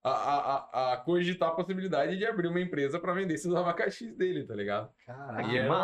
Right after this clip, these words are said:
Speaker 1: uma coisa
Speaker 3: mano.
Speaker 1: assim que a gente tava muito querendo fazer. É, não ia ter lucro nenhum, porque a gente não sabia planejar absolutamente nada, né? Depois, com os anos passando, eu falei, "Caraca, que bad."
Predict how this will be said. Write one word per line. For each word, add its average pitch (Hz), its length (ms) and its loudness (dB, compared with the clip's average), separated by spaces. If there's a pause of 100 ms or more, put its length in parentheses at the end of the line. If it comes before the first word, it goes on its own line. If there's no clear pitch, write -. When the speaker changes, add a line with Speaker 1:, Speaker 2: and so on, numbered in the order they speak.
Speaker 1:
uma 185 60 -8
coisa 160 160 0
Speaker 3:
mano. 104 100 0
Speaker 1:
assim 190 100 -2
que 147 80 -2
a - 20 0
gente 147 120 -4
tava 156 300 2
muito 151 420 -4
querendo 113 420 -2
fazer. 92 580 -4 (520)
É, 98 400 0
não 131 180 0
ia 147 140 0
ter 151 80 2
lucro 139 280 2
nenhum, 143 320 2
porque - 180 -6
a - 20 -2
gente 113 180 -6
não 107 80 -6
sabia 110 240 -2
planejar 107 320 0
absolutamente 110 640 -6
nada, 107 560 -2 (140)
né? 95 280 -4
Depois, 143 480 -2 (320)
com 123 120 -4
os 117 80 -4
anos 117 180 -2
passando, 123 340 -2
eu 123 40 -6
falei, 113 160 -6
"Caraca, 120 580 -2 (640)
que 131 100 -6
bad." 104 480 -2